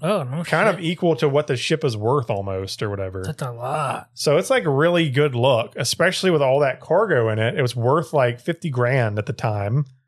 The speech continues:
Speaker 2: which today's money would be, like, a million bucks. So they're, like, excited about it and they, they get it into
Speaker 1: It's a
Speaker 2: port.
Speaker 1: payday right there.
Speaker 2: Huge payday. So as soon as they get into port,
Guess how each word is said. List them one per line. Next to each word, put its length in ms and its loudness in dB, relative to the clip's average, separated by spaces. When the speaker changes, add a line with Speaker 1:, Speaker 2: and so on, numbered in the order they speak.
Speaker 2:
which 280 -4
today's 420 0
money 180 2
would 60 0
be, 40 2
like, 120 0
a 60 0
million 360 0
bucks. 540 -4
So 180 0
they're, 140 4
like, 180 0
excited 560 0
about 280 0
it 100 0
and 100 -2
they, 220 0
they 140 2
get 220 0
it 120 0
into 160 0
Speaker 1:
It's 80 -4
a 60 0
Speaker 2:
port. 140 2
Speaker 1:
payday 420 0
right 240 -6
there. 300 -10
Speaker 2:
Huge 360 0
payday. 480 -4
So 260 2
as 100 0
soon 200 0
as 100 -2
they 140 4
get 160 2
into 180 2
port, 540 0